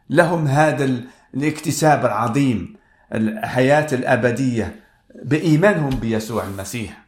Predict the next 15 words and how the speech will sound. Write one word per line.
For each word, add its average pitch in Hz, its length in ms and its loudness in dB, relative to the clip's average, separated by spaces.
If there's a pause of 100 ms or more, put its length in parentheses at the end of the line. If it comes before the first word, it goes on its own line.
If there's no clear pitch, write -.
(120)
نعم، 165 400 -2 (560)
لأن 135 460 2
باسم 175 480 0
يسوع 147 400 2
المسيح 123 480 -2
فقط - 540 -2 (420)
لنا 127 260 4
كل 147 340 0
هذه 117 360 0
الأشياء 107 540 -2
اللي 104 300 -8 (240)
نتحدث 107 600 -6
عنها. 95 480 -4 (520)
آمين. 107 440 -8 (720)
والآن، 160 680 0